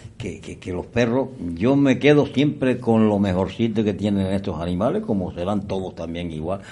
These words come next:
porque es que yo creo, y una de las cosas que, que habló Clemente de, de la madre esa tan, tan,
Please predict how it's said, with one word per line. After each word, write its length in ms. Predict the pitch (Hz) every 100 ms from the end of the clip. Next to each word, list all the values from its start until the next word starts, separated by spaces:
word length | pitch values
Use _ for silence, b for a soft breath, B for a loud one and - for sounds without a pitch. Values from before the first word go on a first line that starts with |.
| B -
porque 440 | 104 - 101 92 B B B
es 100 | 107
que 160 | - 123
yo 140 | 127
creo, 320 | 113 127 127 -
y 260 | 104 104
una 160 | 139 143
de 60 | 131
las 120 | 110
cosas 380 | 120 117 120 110
que, 420 | 98 92 87 78 B B -
que 120 | 87
habló 480 | 80 78 92 95 98
Clemente 640 | 95 101 156 160 160 110
de, 200 | 98 92
de 160 | 85 85
la 160 | 82 85
madre 360 | 92 95 95
esa 220 | 98 98
tan, 400 | 85 92 95 95
tan, 380 | - 98 78 -